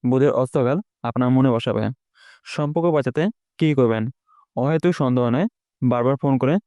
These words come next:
ঝামেলা নয়, বরং এক কাপ চায়ের মতন সময় দিন, ঠান্ডা হতে দিন সব কিছু। যদি আপনি সম্পর্ক টিকিয়ে রাখতে চান, তবে এখন চুপ থেকে ভালোবাসা বুঝতে শেখার সময়।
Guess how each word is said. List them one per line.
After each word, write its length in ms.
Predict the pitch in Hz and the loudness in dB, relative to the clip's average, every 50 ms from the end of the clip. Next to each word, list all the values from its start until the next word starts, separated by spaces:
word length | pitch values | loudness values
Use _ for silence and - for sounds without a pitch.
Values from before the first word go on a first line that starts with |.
| _ _ _ - | _ _ _ -4
ঝামেলা 340 | 123 120 127 123 135 147 143 | 0 2 2 2 2 2 2
নয়, 200 | 120 117 120 165 185 _ _ _ - | 0 0 0 -2 -4 _ _ _ 0
বরং 300 | 117 123 123 127 123 120 120 _ _ _ _ - | 2 2 2 2 2 0 -2 _ _ _ _ -8
এক 180 | - 135 147 - _ - | -6 -4 -4 -4 _ -2
কাপ 160 | 143 143 147 | -2 -2 -2
চায়ের 280 | - 143 131 127 131 | -2 -2 0 0 0
মতন 280 | 131 127 117 - 143 175 233 - _ _ _ _ | 0 0 0 -2 -2 -4 -4 -6 _ _ _ _
সময় 320 | _ - - 127 123 127 120 | _ -2 0 0 2 2 2
দিন, 140 | 120 147 190 247 - _ _ _ _ _ _ _ _ _ - | 2 2 2 0 -2 _ _ _ _ _ _ _ _ _ -2
ঠান্ডা 280 | 131 135 131 131 147 156 | 0 0 2 2 2 2
হতে 140 | 151 143 131 | 2 2 2
দিন 140 | 120 123 131 175 - _ _ - | 2 2 2 0 -4 _ _ -12
সব 180 | 127 - 143 123 | -6 -4 -4 -2
কিছু। 260 | - 131 123 - 165 190 240 _ _ _ _ _ - | -2 -4 -2 0 0 0 0 _ _ _ _ _ -4
যদি 200 | 123 127 127 135 147 | -2 0 2 2 2
আপনি 220 | 135 123 - 139 147 156 - _ _ _ - | 0 0 0 0 0 0 -4 _ _ _ -14
সম্পর্ক 420 | 131 - - 135 131 131 151 156 165 160 | -8 -4 -4 -4 -2 -2 -2 0 0 -2
টিকিয়ে 320 | - - 143 139 151 151 | -2 -2 -2 0 0 0
রাখতে 200 | 135 117 - 123 | 0 0 -2 -2
চান, 180 | - 123 123 156 196 - _ _ _ - | -2 -2 -4 -4 -6 -8 _ _ _ -6
তবে 200 | - 123 123 127 92 | -2 0 2 2 2
এখন 280 | 113 123 131 139 135 143 _ _ _ _ _ - | 2 2 0 0 -2 -2 _ _ _ _ _ -2
চুপ 140 | - 165 156 | 0 0 0
থেকে 240 | - - 165 147 160 156 | 0 0 0 2 2 2
ভালোবাসা 360 | 139 123 120 123 - 139 139 151 - _ _ _ _ - | 2 2 0 0 0 -2 -2 -4 -4 _ _ _ _ -2
বুঝতে 280 | 127 123 135 139 - 165 160 | 0 2 2 2 2 2 2
শেখার 260 | - 151 135 131 127 | 2 0 0 -2 -2
সময়। 340 | - - 139 107 104 101 | -2 -2 -2 -2 -2 -2